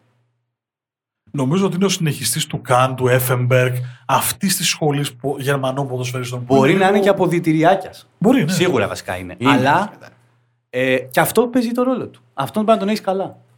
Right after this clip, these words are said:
Speaker 3: Για να κάνω τη σύνδεση τώρα, γιατί αυτό είναι που μετρώ και πε-, το περιμένω να πει τη Γερμανία, να,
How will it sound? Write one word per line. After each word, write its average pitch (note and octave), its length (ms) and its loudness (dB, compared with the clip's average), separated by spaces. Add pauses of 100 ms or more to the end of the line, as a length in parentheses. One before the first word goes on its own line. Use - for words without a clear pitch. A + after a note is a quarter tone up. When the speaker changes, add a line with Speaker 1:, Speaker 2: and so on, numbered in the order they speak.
(300)
Speaker 3:
Για C3 280 -2
να B2+ 100 0
κάνω D#3+ 180 0
τη D3+ 100 -4
σύνδεση C#3+ 360 -2
τώρα, F#2+ 240 -2
γιατί G#2 280 -4
αυτό B2 260 -2
είναι B2 140 0
που A#2+ 100 -8
μετρώ A2+ 260 -4
και B2+ 200 -4
πε-, A2+ 220 -8
το B2 140 -8
περιμένω A#2+ 500 -2
να C3 160 -2
πει C#3 100 -6
τη C#3+ 80 -8
Γερμανία, B2+ 600 0
να, C#3+ 260 -6